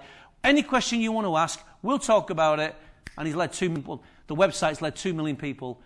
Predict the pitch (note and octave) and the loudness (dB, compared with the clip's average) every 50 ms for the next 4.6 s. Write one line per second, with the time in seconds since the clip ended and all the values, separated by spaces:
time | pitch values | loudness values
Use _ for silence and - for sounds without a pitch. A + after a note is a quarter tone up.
0 | _ _ - - D#3 C3+ C#3 C#3 C3 B2 A2+ G#2+ - - - - - C4+ D#4 C4 | _ _ -14 -10 -8 -6 -4 -4 -4 -4 -4 -6 -10 -18 -20 -6 0 2 2 2
1 | - - B3+ B3+ B3 - A#3 A3+ A3 F#3 F#3 F#3 F3 - - D3 A#2+ G#2 - - | 2 2 0 0 0 -2 -4 -6 -4 -2 -2 -2 -4 -4 -6 -10 -12 -12 -14 -20
2 | - - _ _ - - - - - - - - - - - - - - B3 B3+ | -20 -20 _ _ -20 -20 -20 -20 -20 -20 -20 -20 -20 -20 -20 -20 -2 2 4 6
3 | A#3+ B3 A#3 A#3+ C#4+ C#4+ A3 - - C4 A3 A#3+ B3 B3 F#3+ - - D3+ - - | 6 6 6 6 6 4 4 4 2 0 2 0 -2 -4 -4 -4 -6 -10 -6 -6
4 | F#3 F3 F3+ - F#3+ E3+ E3 E3 E3 E3 - - | -6 -6 -4 -6 -4 -2 -2 -2 -2 -2 -4 -8